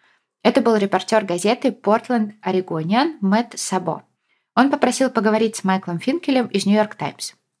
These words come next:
Майкл сказал: «Что ж, поздравляю, ты первый, кто мне позвонил». «Я первый?» — сказал тот. «Что ж, я удивлён». «Да», — ответил Майкл, — «ты первый. Я не думал, что кто-нибудь позвонит до завтра,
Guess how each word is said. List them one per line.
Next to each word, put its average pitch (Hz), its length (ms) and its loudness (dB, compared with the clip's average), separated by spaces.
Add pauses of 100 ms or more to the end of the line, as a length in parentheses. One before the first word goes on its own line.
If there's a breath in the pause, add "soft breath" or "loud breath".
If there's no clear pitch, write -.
(100)
Майкл 233 340 2
сказал: 190 420 0
«Что - 240 0
ж, - 100 -6
поздравляю, 202 580 0
ты 196 120 -4
первый, 262 360 0
кто 208 180 -2
мне 202 160 4
позвонил». 170 480 -6 (500)
«Я 185 160 4
первый?» — 269 520 2
сказал 220 400 0
тот. 196 200 -2 (120)
«Что - 280 -2
ж, - 180 -8
я 196 140 4
удивлён». 208 380 0 (720)
«Да», — 277 220 6
ответил 185 340 -2
Майкл, — 165 320 -6 (100)
«ты 262 100 0
первый. 170 500 -2
Я 226 120 0
не 226 120 4
думал, 226 300 2
что 190 180 -2
кто-нибудь 196 440 0
позвонит 185 420 0
до 208 120 0
завтра, 175 480 -2